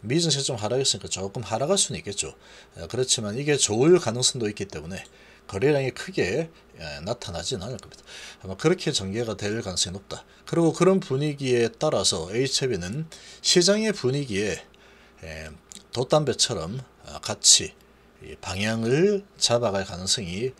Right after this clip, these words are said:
이 높다. 아, 이렇게 좀 보시면 되겠습니다. 지금은 이 외부적인 요인이, 거시적인 요인이 워낙에 큰 건이기 때문에, 이거는 워낙에 큰 건이기 때문에 에이치아이비에서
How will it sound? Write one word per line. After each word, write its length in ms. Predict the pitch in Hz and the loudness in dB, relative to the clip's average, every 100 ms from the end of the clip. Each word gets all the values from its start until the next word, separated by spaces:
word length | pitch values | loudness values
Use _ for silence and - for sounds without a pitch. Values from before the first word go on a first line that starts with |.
| - - | -20 -16
이 100 | 80 | -12
높다. 500 | 80 104 - - 98 - - - - | -6 -6 -6 -8 -8 -10 -20 -20 -20
아, 100 | - | -12
이렇게 540 | 95 139 - 82 160 190 - | -10 -8 -8 -6 -8 -10 -14
좀 220 | - 87 82 | -10 -10 -8
보시면 960 | 101 95 113 104 90 85 80 101 117 - - - - 82 | -4 -2 -2 -4 -6 -8 -8 -6 -6 -8 -20 -20 -20 -14
되겠습니다. 420 | 95 101 - 98 | -8 -2 -2 2
지금은 320 | - 185 180 80 - - - | 4 6 4 0 -12 -18 -4
이 180 | 180 160 | 2 4
외부적인 840 | 120 110 131 190 226 247 208 175 | 4 6 6 6 2 2 0 2
요인이, 400 | 175 147 120 113 | 4 2 2 -2
거시적인 640 | 95 107 - - 185 143 117 | 0 2 2 4 2 0 -2
요인이 380 | 104 82 87 - - - - | -2 -4 -6 -8 -14 -18 2
워낙에 420 | 123 196 262 240 | 10 10 10 4
큰 240 | 190 - 208 | 2 -4 0
건이기 320 | 226 175 110 | 2 2 0
때문에, 500 | 82 78 95 78 - 131 | -4 -6 -6 -8 -12 -8
이거는 320 | 110 101 73 - - - - | -6 -4 -6 -16 -20 -20 -12
워낙에 400 | 98 160 196 170 | -2 4 6 6
큰 200 | 165 170 | 2 -6
건이기 340 | 160 165 131 113 | -2 0 0 -2
때문에 420 | - 76 85 95 - - - - - - | -6 -10 -10 -12 -14 -20 -20 -20 -20 2
에이치아이비에서 840 | 175 208 - 226 214 196 123 92 | 4 8 6 6 4 4 4 0